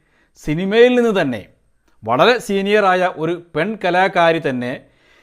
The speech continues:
ഇത് ഹദീസാണ് എന്നൊന്നും അറിയാതെ ആണെങ്കിലും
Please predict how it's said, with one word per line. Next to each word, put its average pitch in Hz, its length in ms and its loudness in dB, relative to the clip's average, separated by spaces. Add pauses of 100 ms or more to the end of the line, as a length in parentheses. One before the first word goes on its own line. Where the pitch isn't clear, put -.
(140)
ഇത് 147 120 -2
ഹദീസാണ് 202 800 2 (140)
എന്നൊന്നും 190 400 -4 (120)
അറിയാതെ 202 540 2
ആണെങ്കിലും 160 560 0